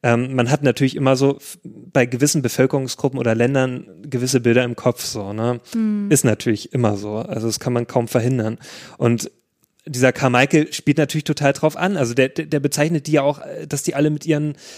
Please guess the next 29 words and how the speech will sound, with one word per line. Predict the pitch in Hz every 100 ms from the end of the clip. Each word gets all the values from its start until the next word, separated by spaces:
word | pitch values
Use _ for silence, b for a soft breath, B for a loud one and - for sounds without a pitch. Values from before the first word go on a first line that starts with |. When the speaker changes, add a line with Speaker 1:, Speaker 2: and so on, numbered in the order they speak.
| B
Speaker 1:
äh, | - 139
Verwandten, | - 147 180 190 151 131 123 -
äh, | - 143 123 123 131 - - -
zum | -
Beispiel | 120 113 - 117 110 117
auch | 131 131
sexuelle | - 131 - 143
Verhältnisse | 131 131 156 - 117 110
haben | 110 110
oder | 113 113
sowas, | 110 110 110 -
ne? | 120 165
Speaker 2:
Ja, | 233 214 202 220
oder | - 226
Speaker 1:
Also | 226 247
Speaker 2:
noch | 247
Schlimmeres, | - 254 311 226 170 170 -
ne? | 214
Speaker 1:
Ja. | 135 156
Speaker 2:
Wo |
ich | 135
echt | 226 233 135
dachte, | - - 240 B B B B B _ -
oh | 208
Leute, | 202 214 220
das | 202 202
sind | 240
grad | 220 196 208
Witze | 262 - 208 214 226